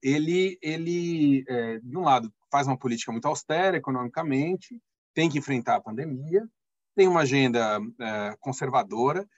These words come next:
tem uma agenda de oposição ao processo de paz muito clara, então isso também, eh, eh,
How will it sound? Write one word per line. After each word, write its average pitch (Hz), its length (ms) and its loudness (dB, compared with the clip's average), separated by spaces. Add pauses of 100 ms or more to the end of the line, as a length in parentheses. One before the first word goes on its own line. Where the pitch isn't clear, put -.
(140)
tem 185 100 2
uma 185 100 2
agenda 156 260 0
de 135 80 -2
oposição 139 640 0
ao 139 100 2
processo 120 340 -10
de - 100 -14
paz 110 300 -4
muito 120 240 -6
clara, 135 540 2 (160)
então 117 160 -6
isso 123 160 -6
também, 117 480 -4 (420)
eh, 101 380 -8
eh, 98 360 -10